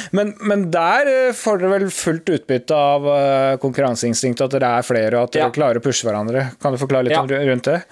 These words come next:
Speaker 2: Eh, ja, men det, det er faktisk ikke så veldig ofte vi gjør akkurat den type trening da. Nå var det litt på grunn av vi skulle løpe den fem tusen meteren, så det var greit å, eh, trigge litt fart.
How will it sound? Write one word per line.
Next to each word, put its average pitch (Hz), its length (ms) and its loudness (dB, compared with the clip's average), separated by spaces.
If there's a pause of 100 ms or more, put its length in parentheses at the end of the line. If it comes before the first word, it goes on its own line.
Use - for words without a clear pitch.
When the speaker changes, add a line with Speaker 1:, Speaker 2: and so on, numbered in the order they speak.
(640)
Speaker 2:
Eh, 175 380 2
ja, 139 160 0 (160)
men 160 160 -2
det, 170 320 0
det 190 160 0
er 165 60 -2
faktisk 175 300 -2
ikke 170 140 -4
så - 20 -12
veldig 151 220 0
ofte 147 200 -4
vi 147 160 0
gjør 135 200 0 (120)
akkurat 135 320 -4
den 131 400 -2
type 117 360 -4
trening 117 300 -2
da. 135 120 0 (220)
Nå 147 240 0
var 135 140 0
det 135 120 0
litt 143 220 -4
på 131 100 -2
grunn 139 140 -2
av 131 60 -2
vi 127 60 0
skulle 131 260 0
løpe 135 100 -4
den 131 100 -4
fem 131 200 -2
tusen 120 280 -6
meteren, 104 340 -4
så 123 120 -4
det 117 40 -2
var 123 120 0
greit 131 160 -2
å, 117 300 0
eh, 110 40 -4
trigge 123 300 -4
litt 120 160 0
fart. - 360 -6